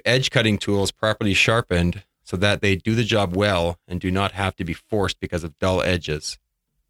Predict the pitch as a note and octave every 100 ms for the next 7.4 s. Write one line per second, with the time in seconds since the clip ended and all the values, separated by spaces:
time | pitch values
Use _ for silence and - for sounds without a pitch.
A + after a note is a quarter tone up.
0 | _ _ _ _ _ _ _ _ _ _
1 | _ _ _ _ _ _ _ - B2 B2+
2 | A#2 G#2 G#2 A2 A#2 A2 - A2 - B2+
3 | C3+ C3 _ _ _ _ _ _ _ _
4 | _ _ _ - - - D#3+ D3 C3 A#2+
5 | A#2+ A2+ F#2+ - G#2 A2 G2+ F#2 E2+ F#2+
6 | - G2 F#2 - G2+ G2 - G2+ F#2+ E2+
7 | - G2 D#2+ C#2